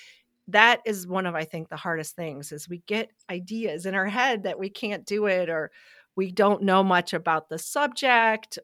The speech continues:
or we're not a subject matter expert, so how could I be a speaker, or whatever, you fill it in the blank. And you just need those examples to remind yourself, "You're pretty awesome,"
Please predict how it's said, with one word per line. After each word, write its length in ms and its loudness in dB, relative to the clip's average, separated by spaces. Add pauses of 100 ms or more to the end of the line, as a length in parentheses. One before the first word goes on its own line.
or 240 -2
we're 180 -4
not 240 4
a 80 2
subject 380 -6
matter 280 0
expert, 640 -6
so 140 -6
how 240 -2
could 180 -6
I 80 -2
be 160 -4
a 80 0
speaker, 520 -6
or 480 0
whatever, 420 0
you 140 -6
fill 260 -6
it 100 -6
in 60 -10
the 80 -10
blank. 560 -10 (600)
And 220 6
you 80 0
just 300 -4
need 280 0
those 280 0
examples 640 -4
to 120 -4
remind 320 -2
yourself, 460 -6
"You're 120 -8
pretty 300 -6
awesome," 440 -6